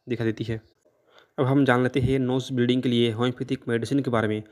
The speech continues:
नोज़ ब्लीडिंग के लिए जो पहली होम्योपैथिक मेडिसिन है, वो है आर्निका सिक्स। इस आर्निका सिक्स होम्योपैथिक मेडिसिन को आपको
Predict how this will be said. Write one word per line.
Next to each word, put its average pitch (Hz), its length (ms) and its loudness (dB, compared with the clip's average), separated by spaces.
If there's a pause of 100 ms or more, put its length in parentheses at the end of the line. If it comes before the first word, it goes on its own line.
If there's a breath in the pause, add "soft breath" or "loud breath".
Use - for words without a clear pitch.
(320 loud breath)
नोज़ 139 240 0
ब्लीडिंग 135 320 -2
के 160 60 0
लिए 151 100 4
जो 143 80 2
पहली 139 280 0
होम्योपैथिक 127 440 0
मेडिसिन 120 280 0
है, 135 200 4 (280 soft breath)
वो 143 140 6
है 139 140 0
आर्निका 131 440 0
सिक्स। - 440 -8 (320)
इस - 120 -6
आर्निका 143 320 2
सिक्स 147 280 -2
होम्योपैथिक 135 380 -4
मेडिसिन 123 280 0
को 139 100 0
आपको 139 220 -4